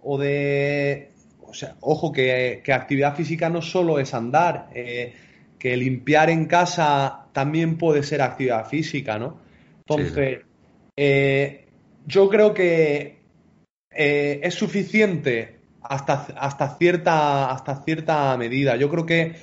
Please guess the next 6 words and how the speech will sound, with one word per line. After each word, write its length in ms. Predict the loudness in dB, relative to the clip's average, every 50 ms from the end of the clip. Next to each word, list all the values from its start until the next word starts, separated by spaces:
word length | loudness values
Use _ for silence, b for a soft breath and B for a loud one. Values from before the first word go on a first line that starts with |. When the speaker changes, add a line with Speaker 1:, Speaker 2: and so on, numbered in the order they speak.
| B B B B B B _
Speaker 1:
hay 160 | 2 2 2 4
que 160 | 4 4 4
ver 160 | 4 4 4
un 240 | 2 0 -2 -2 0
poco 640 | 0 0 0 2 2 0 0 0 -2 -6 -12 -20 _ _ _ _
qué 600 | -2 0 2 2 4 2 0 0 -4 -8 -14 -20